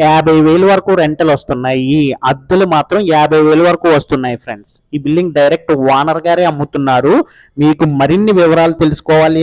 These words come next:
అనే ఆతృత ఉంటే మాత్రం డైరెక్ట్ ఓనర్ గారినే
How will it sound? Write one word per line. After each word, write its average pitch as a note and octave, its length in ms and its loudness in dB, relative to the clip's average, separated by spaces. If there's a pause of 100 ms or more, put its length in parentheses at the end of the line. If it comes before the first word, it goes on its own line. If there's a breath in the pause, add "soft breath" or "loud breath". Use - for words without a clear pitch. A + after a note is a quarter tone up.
అనే D#3 180 -4 (600 soft breath)
ఆతృత E3 340 0 (140)
ఉంటే D3 300 -2 (140)
మాత్రం C#3+ 360 -2 (160)
డైరెక్ట్ D#3 320 0 (160)
ఓనర్ E3 300 -2
గారినే E3 260 -2